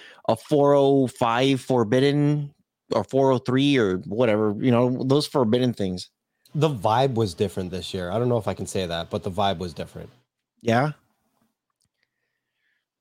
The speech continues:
Speaker 1: <clears throat>
Speaker 2: It was okay.
Speaker 1: It wasn't the same?
Speaker 2: I don't think so. I, I liked when, like, when we did all the interviews with the companies and stuff, like, it
Speaker 1: Mm-hmm.
Speaker 2: seemed to have more variety of companies. There was more companies.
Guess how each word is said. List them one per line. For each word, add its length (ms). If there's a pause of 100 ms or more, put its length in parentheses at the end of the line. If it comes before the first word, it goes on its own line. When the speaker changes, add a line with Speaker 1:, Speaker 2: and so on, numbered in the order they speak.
(600)
Speaker 1:
<clears throat> 560 (520)
Speaker 2:
It 100
was 240
okay. 480 (1800)
Speaker 1:
It 20
wasn't 240
the 40
same? 300 (540)
Speaker 2:
I 60
don't 120
think 160
so. 300
I, 140
I 140
liked 420
when, 680 (320)
like, 240
when 240
we 80
did 140
all 100
the 120
interviews 360
with 100
the 60
companies 400
and 80
stuff, 260 (480)
like, 120
it 60
Speaker 1:
Mm-hmm. 80
Speaker 2:
seemed 180
to 160
have 160
more 220
variety 460
of 100
companies. 500
There 100
was 180
more 200
companies. 760